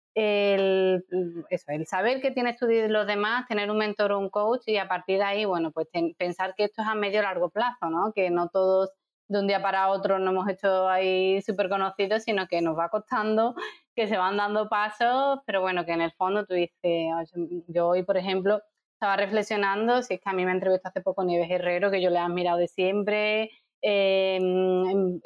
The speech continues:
Pepe da Rosa, que también yo lo he seguido también de hace muchos años", ¿no? Entonces, personas que yo digo, "Es que esa persona que yo siempre lo he tenido en mi casa, en la tele o en la radio, ¿no?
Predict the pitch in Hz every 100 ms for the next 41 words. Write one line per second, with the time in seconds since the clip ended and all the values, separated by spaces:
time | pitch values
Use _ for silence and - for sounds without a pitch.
0 | 190 190 190 185 185 185 190 190 185 185
1 | 185 190 185 190 185 180 185 190 196 190
2 | 185 185 190 185 190 196 185 202 185 190
3 | 214 196 185 185 196 190 180 185 190 -
4 | 208 185 175 156 180 - 214 240 220 226
5 | 226 208 180 185 185 - _ 226 220 214
6 | 233 226 233 233 226 220 226 233 233 226
7 | 247 285 233 220 233 233 226 226 226 226
8 | 220 226 233 262 269 247 262